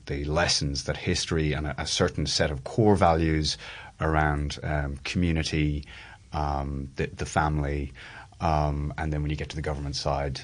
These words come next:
uh, smaller government, lower taxes, that that basically, um, should be the, uh,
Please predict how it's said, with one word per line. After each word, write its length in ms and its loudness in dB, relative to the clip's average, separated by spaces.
uh, 240 -4
smaller 340 2
government, 380 -4
lower 180 0
taxes, 800 -2
that 200 -4
that 200 2
basically, 920 2
um, 440 -4
should 340 0
be 240 -2
the, 320 -4
uh, 200 0